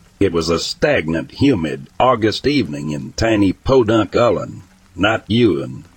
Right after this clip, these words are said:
The sun had recently set, and the stars had just started to wink to life in the gradient canvas of navy blue,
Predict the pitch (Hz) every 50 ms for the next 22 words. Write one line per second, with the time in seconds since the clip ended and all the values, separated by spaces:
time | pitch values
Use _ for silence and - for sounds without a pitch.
0 | - _ - 71 82 82 - - 104 101 98 95 107 98 85 78 78 92 117 104
1 | - - - - 80 82 - - - 117 110 - - - - _ - 131 131 -
2 | - 135 - - - - - 123 113 104 92 98 113 107 - - 82 71 71 90
3 | 87 82 - - - - 101 101 98 90 87 73 71 80 76 76 85 107 113 98
4 | 73 - _ _ _ - - - 71 82 92 - - - - 80 78 - - 80
5 | 64 64 64 - 64 - - 110 113 104 90 85 80 71 69 - - - 120 120
6 | 104 90 87 110 110 - - 78 67 80 95 117 117 107 92 90 85 78 80 107
7 | 127 131 110 95 104 117 123